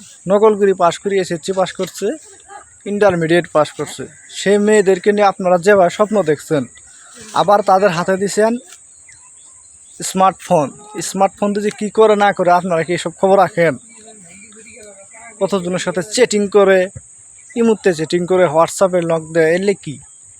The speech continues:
ভালো জায়গায় সুপাত্র দান করবেন। আপনারা স্বপ্ন দেখতেছেন মেয়েকে সরকারি চাকরিজীবীর কাছে বিবাহ দিবেন। এ সমস্ত কারবার মেয়ে যখন করে গ্রামের মধ্যে, যখনকা মানুষ আপনার মেয়েকে নিয়ে আলোচনা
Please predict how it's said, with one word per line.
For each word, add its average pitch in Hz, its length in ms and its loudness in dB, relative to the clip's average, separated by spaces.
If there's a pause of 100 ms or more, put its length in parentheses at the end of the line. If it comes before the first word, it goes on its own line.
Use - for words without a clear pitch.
(440)
ভালো 185 220 2
জায়গায় 202 300 4
সুপাত্র 214 460 0
দান 185 240 2
করবেন। 156 320 0
আপনারা 180 320 2
স্বপ্ন 214 360 0
দেখতেছেন 247 800 2 (180)
মেয়েকে 208 360 4
সরকারি 220 460 2
চাকরিজীবীর 190 580 -2
কাছে 165 280 -2 (1300)
বিবাহ 151 320 2
দিবেন। 123 300 -8 (1200)
এ - 20 4
সমস্ত 208 380 0
কারবার 208 400 2
মেয়ে 190 240 0
যখন 160 320 -2
করে 190 240 2
গ্রামের 170 420 0
মধ্যে, 147 280 -4
যখনকা 165 380 -2 (600)
মানুষ 160 320 -2 (1600)
আপনার 180 300 0
মেয়েকে 180 320 0
নিয়ে 185 220 2
আলোচনা 214 320 2